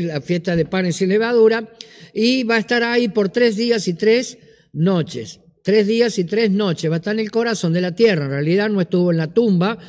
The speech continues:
sino que estuvo en el corazón de la tierra. Bueno, es un tema muy apasionante, porque cuando hablamos de la fiesta del Señor, tocarlo. Bien, eh, luego aparece en público el domingo a la mañana. ¿Por qué? Porque es una fiesta pública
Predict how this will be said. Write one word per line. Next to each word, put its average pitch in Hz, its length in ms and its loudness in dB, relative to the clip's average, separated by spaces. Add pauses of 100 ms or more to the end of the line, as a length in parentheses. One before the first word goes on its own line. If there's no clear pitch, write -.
(120)
sino 185 280 0
que 220 80 -4
estuvo 202 320 4
en 202 60 0
el 196 120 -4
corazón 214 420 -2
de 151 120 -2
la 156 120 -2
tierra. 175 560 -2 (380)
Bueno, 156 300 0
es 156 120 -6
un 226 120 -4
tema 226 280 0
muy 196 440 0
apasionante, 220 800 0
porque 175 160 -6
cuando 156 160 -2
hablamos 185 260 -2
de 190 40 -2
la 190 100 -2
fiesta 202 260 -2
del 214 140 -2
Señor, 202 340 -4
tocarlo. 139 560 -6 (560)
Bien, 160 320 -2 (380)
eh, 143 880 0
luego 240 720 4 (320)
aparece 196 560 2
en 196 80 0
público 247 480 0
el 190 80 2
domingo 180 340 0
a 190 40 0
la 190 80 -2
mañana. 220 520 -2
¿Por 160 160 -6
qué? 202 160 0
Porque 175 280 -6
es 160 100 -4
una 202 180 -2
fiesta 185 400 -2
pública 226 560 -2